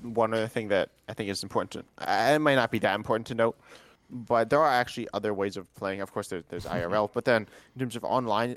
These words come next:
Speaker 1: there are some other not, not official options
Speaker 2: Yeah.
Speaker 1: that, that I wouldn't really recommend. They're not particularly good, but there's, um, I believe, Untap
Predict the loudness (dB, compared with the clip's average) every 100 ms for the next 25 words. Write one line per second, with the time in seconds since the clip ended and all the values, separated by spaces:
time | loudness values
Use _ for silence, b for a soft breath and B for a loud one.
0 | -6 0 0 0 -2 0 4 4 2 0
1 | 0 2 0 0 -2 -6 -4 -2 -2 -4
2 | -8 -12 b b -6 -2 0 2 4 4
3 | 6 4 2 0 0 -2 -2 -4 -4 -4
4 | -4 -6 -10 -10 -4 -2 -2 0 0 0
5 | b b _ -4 -4 0 2 2 2 2
6 | 2 0 -8 b b _ _ _ _ -8
7 | -6 -4 -4 -4 -2 -2